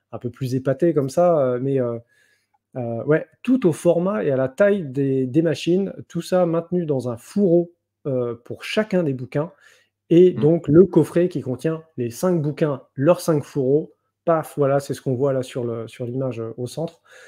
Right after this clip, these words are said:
Speaker 1: Euh, voilà, c'est vraiment les bouquins absolus pour les fans de, de PlayStation, euh, et pour les,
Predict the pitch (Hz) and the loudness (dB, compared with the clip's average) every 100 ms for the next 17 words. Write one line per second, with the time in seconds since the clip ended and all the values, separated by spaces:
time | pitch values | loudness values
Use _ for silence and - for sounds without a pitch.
0 | - _ _ - 131 123 117 113 113 110 | -20 _ _ -8 -4 -2 -4 -4 -6 -6
1 | 110 120 117 - 139 120 123 170 175 175 | -8 -8 -10 -4 -4 -2 2 6 8 8
2 | 185 - - 135 135 147 175 196 151 139 | 6 2 -4 -2 2 4 6 6 2 -2
3 | 156 - 165 165 170 _ - 190 190 - | -2 2 2 0 -4 _ 0 0 0 4
4 | 175 175 185 180 131 131 131 156 160 131 | 4 4 2 0 0 0 0 0 0 0
5 | 127 123 120 123 - 156 156 160 - 151 | -2 -2 -2 -4 0 0 0 -2 2 2
6 | 160 139 _ _ _ _ - 123 120 117 | 0 -6 _ _ _ _ -4 -2 0 -2
7 | 117 117 113 113 113 113 110 110 113 120 | -2 -4 -4 -6 -6 -6 -6 -8 -8 2
8 | 180 151 151 135 | 4 6 6 4